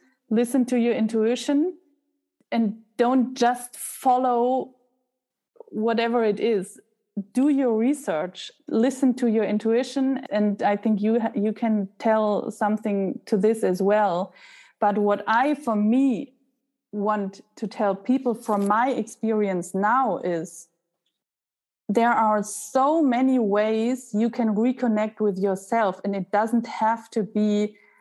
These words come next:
ayahuasca or mushrooms or any psychedelics. It also, there are also other ways.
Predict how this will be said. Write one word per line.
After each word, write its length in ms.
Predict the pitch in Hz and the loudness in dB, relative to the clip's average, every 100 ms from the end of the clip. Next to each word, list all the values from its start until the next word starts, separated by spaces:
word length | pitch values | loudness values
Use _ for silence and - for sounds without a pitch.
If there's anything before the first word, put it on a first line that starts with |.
| _ 196 | _ -2
ayahuasca 640 | 202 202 196 214 220 226 | 0 2 2 0 -2 -2
or 200 | 196 196 | 0 0
mushrooms 600 | - 202 208 - 226 214 214 | -2 -2 -2 -2 -2 -2 -2
or 160 | 185 | -2
any 180 | 196 214 | -2 -2
psychedelics. 840 | 202 202 190 185 202 233 170 - | -2 -2 -2 -2 0 0 0 -4
It 160 | - 185 | -8 -4
also, 400 | 202 214 220 226 | 0 0 0 -2
there 220 | 220 202 202 | 0 0 0
are 100 | - | 0
also 420 | 208 226 226 190 | -2 -2 -4 -4
other 240 | 196 190 180 | -2 -2 -2
ways. 600 | 180 208 190 143 - | 0 0 -2 -6 -10